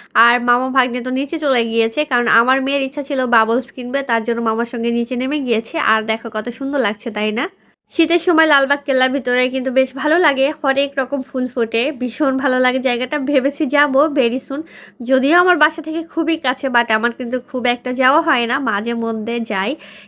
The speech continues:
এই তো যাওয়ার সময় একটু মিরর ফুটেজ নিচ্ছিলাম, আর আমাদের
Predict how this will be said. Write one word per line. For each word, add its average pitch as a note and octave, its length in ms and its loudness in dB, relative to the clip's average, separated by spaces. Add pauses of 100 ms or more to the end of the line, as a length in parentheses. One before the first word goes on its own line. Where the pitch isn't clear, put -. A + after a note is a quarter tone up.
(120)
এই D#4+ 100 0
তো F4+ 120 2
যাওয়ার D#4 240 4
সময় C#4 280 -2
একটু D#4+ 320 -4
মিরর C#4 480 4
ফুটেজ C4 400 -4
নিচ্ছিলাম, C4 580 -4
আর A3+ 460 4
আমাদের A3 360 -2